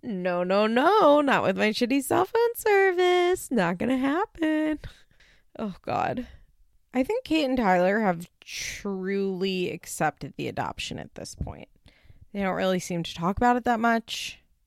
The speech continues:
Um, they seem really focused on the children that they're raising,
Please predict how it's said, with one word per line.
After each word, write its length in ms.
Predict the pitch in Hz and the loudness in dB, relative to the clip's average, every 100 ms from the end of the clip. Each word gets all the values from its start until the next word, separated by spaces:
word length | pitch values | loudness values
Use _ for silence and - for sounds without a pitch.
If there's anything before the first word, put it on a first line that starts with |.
| _ - | _ -6
Um, 480 | 175 160 160 156 - | -4 -2 -4 -8 -6
they 160 | 185 175 | -4 -4
seem 300 | - 180 175 | -2 -4 -2
really 240 | 175 180 | -2 -2
focused 580 | - 170 165 185 - - - | -2 -4 -2 -4 -6 -12 -8
on 320 | 170 165 165 | -6 -6 -8
the 100 | 175 | -10
children 420 | - 170 170 165 | -10 -12 -10 -10
that 140 | 160 165 | -10 -10
they're 140 | 175 | -8
raising, 560 | 165 - 180 240 269 | -8 -10 -8 -6 -6